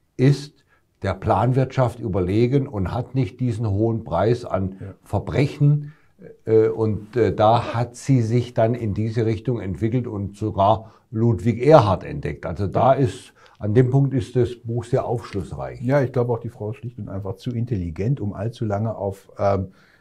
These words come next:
Speaker 2: äh, alt, äh, stalinistischen Dummheiten, äh, da, dabei zu bleiben. Ähm,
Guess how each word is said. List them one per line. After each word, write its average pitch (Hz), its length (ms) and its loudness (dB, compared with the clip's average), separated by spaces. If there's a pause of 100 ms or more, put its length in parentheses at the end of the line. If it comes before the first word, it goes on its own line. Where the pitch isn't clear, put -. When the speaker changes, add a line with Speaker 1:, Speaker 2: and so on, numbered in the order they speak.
(140)
Speaker 2:
äh, 107 200 4 (120)
alt, 113 400 -2
äh, 107 200 -2
stalinistischen 107 960 -4
Dummheiten, 98 800 -2
äh, 92 320 -4
da, 101 160 -4
dabei 101 400 -2
zu 98 200 -6
bleiben. 90 440 -4 (560)
Ähm, 113 380 0